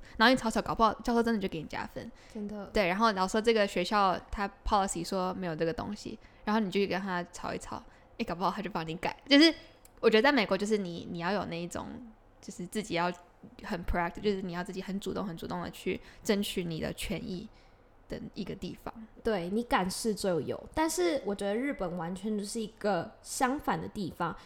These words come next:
Speaker 2: 因为像我之前的第一份工作就是在一个很传统的日-，
Speaker 1: 嗯。
Speaker 2: 日商里面，然后，呃，像在日商里面，通常你就是会经历一种就是 job rotation，就是你会被分配到不同的职位，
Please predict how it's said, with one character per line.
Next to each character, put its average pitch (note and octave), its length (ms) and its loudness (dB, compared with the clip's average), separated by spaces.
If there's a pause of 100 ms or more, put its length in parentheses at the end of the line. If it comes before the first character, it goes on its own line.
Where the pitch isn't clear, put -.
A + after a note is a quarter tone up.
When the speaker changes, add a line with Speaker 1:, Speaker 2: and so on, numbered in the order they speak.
(140)
Speaker 2:
因 C4+ 100 0
为 C#4+ 60 2
像 D4 220 2
我 G3+ 100 2
之 A3+ 180 -8
前 G#3+ 280 -4
的 G3 100 -2
第 A#3+ 220 0
一 B3 60 0
份 A#3+ 240 0
工 G#3 260 0
作 G#3 240 0
就 A3 100 -4
是 A#3 160 0
在 G#3 180 2
一 G#3 60 2
个 G#3 140 0
很 F#3 160 0
传 F3 240 -4
统 F#3+ 120 0
的 E3 120 0
日-， F3+ 260 -2 (120)
Speaker 1:
嗯。 A3 100 0
Speaker 2:
日 G3 80 0
商 F#3+ 340 0
里 F3+ 100 -4
面， - 260 -4 (260)
然 G#3 180 4
后， B3 280 8 (380)
呃， G#3 260 2
像 C4 520 2
在 F4 200 4
日 E4+ 180 2
商 C#4 240 2
里 A#3+ 80 2
面， A3+ 220 2
通 A#3 240 0
常 G#3 260 0
你 G3 80 0
就 G3+ 120 -6
是 A3 100 -4
会 A#3 120 0
经 A3 260 -2
历 A3+ 180 -2
一 A3 60 -6
种 G3 300 -2
就 G3+ 120 -8
是 G3+ 240 -4
job A3 240 0 (220)
rotation， G3 680 -4
就 G3+ 120 -6
是 A3 120 -2
你 F#3+ 140 -4
会 G#3 320 -2
被 B3+ 140 0
分 C4 200 -2
配 D4+ 140 -2
到 C4+ 140 4
不 B3+ 100 0
同 G#3 220 0
的 F3+ 160 0
职 F3 280 -4
位， G#3 240 0